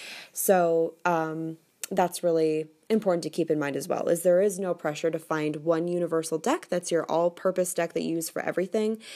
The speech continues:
For me, if I had to choose just one, that would be the Witch's Tarot, which I really don't use anymore for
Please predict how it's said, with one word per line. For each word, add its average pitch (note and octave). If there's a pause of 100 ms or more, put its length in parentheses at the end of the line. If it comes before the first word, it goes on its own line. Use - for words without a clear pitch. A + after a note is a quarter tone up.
(240)
For A#3
me, G#3
if A3+
I F#3
had F#3
to F#3
choose F3
just -
one, F3
that D#3
would F3
be A3
the A3
Witch's D3+
Tarot, C#3 (320)
which F#3
I F3+
really F#3
don't F3+
use E3
anymore F3
for D#3+